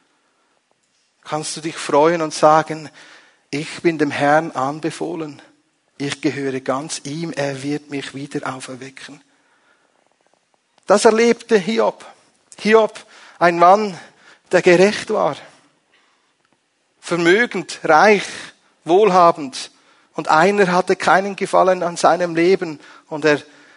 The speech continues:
klagte den Hiob an vor Gottes Thron, der Widersacher. Und er sagte, „Ist denn dieser Hiob umsonst gerecht? Du hast doch alles gesegnet.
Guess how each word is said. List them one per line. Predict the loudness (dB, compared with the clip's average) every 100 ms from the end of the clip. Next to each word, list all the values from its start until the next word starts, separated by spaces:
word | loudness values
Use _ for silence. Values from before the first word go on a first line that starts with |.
| _ _ _ _ _ _ _ _ _ _ _ _ _ _ _
klagte | 2 4 4 0 -2
den | 0 -2 -6 -14 -14
Hiob | -2 0 0 0
an | 0 -2 -6
vor | -10 -6
Gottes | -6 -6 -10 -8
Thron, | -4 -4 -4 -10 -16 _ _
der | -12 -10
Widersacher. | -10 -8 -6 -6 -8 -12 -16 -16 _ _ _
Und | -8
er | -4
sagte, | 2 2 2 -4 -6 -6 -16 -20 -6
„Ist | -2 -2 -2
denn | -4
dieser | -4 -4 -4
Hiob | 0 2 2
umsonst | -2 -8 -6 -6 -8 -4
gerecht? | -2 -2 -4 -6
Du | -6
hast | -6 -6
doch | -4
alles | -4 -4 -8
gesegnet. | -6 0 0 0 -4 -8 -14